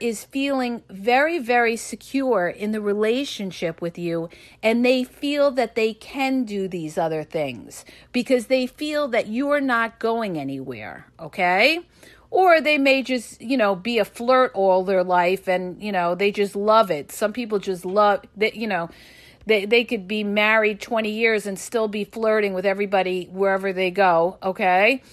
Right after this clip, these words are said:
So know the person that you're with, know their personality and everything like that. Explain to them, you know, this is not, you know, how you deal with a relationship, because if they wouldn't want it done to them,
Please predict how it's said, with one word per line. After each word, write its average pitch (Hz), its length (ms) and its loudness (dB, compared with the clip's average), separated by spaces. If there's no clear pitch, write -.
So 262 440 4
know 392 480 4
the 311 100 -4
person 330 540 -2
that 254 180 2
you're 226 160 -2
with, 226 340 0
know 311 220 2
their 359 180 0
personality 220 960 0
and 226 100 -2
everything 294 380 -2
like 190 240 -2
that. 147 360 -2
Explain 302 640 -4
to 330 140 -10
them, 233 280 2
you 254 100 -4
know, 220 240 4
this 269 240 -4
is 247 160 -6
not, 214 400 2
you 220 240 -8
know, 190 120 -2
how 208 220 -2
you 208 260 0
deal 202 400 0
with 185 160 -2
a 190 60 -2
relationship, 196 920 0
because 208 320 0
if 208 160 0
they 247 220 4
wouldn't 302 300 -2
want 254 260 4
it 214 160 -2
done 240 240 2
to 240 160 -2
them, 208 420 0